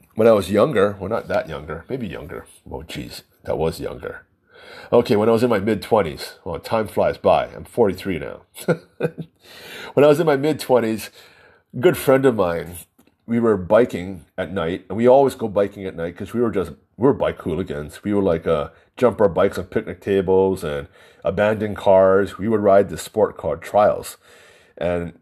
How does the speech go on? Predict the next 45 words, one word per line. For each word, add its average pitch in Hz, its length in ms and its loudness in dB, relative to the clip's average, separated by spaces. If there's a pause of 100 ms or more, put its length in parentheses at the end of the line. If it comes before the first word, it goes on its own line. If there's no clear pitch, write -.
(520)
to 127 80 4
explain 190 280 2
what 160 100 2
trials 117 440 4
is, 98 200 -6
we're 131 120 0
basically, 104 600 -4
uh, 85 160 2
it's, 76 200 -4
it's - 200 -4
the 131 120 0
Tai - 340 0
Chi. 90 480 -4
It's 110 100 -4
like 117 160 0
B 131 100 0
M 147 140 2
X 139 160 -2
Tai 95 220 0
Chi. - 340 -8 (400)
So - 140 0
we're 135 60 6
not 160 180 4
going 131 200 2
very 110 220 6
fast, 87 500 -2 (420)
but 101 280 2
the 107 60 -4
goal 127 220 6
of 113 80 0
the, 98 280 2 (220)
the 117 60 0
goal 175 220 6
of 139 100 4
trials 98 540 2
is 95 180 -8
to 92 200 -2
jump 123 440 0
on 98 280 0
things 90 580 -2 (380)
without 107 340 2
putting 107 200 -2
your 95 100 -4
foot 220 180 2
down. - 200 -10